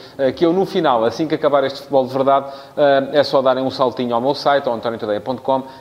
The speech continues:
e vai estar lá em direto também, eh, uma sessão de Q and A, perguntas e respostas, eh, é logo na homepage, na, na, na página de entrada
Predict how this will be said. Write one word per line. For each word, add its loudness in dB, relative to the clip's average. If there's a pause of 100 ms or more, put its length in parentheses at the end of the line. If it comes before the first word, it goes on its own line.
e -2
vai 4
estar 0
lá 0
em 2
direto 0
também, -2 (260)
eh, -4
uma -2
sessão -4
de 2
Q -2
and -2
A, -4
perguntas -2
e 0
respostas, -4 (280)
eh, 4
é 4
logo 2
na 0
homepage, 0
na, -4
na, -6
na -6
página -2
de -2
entrada 0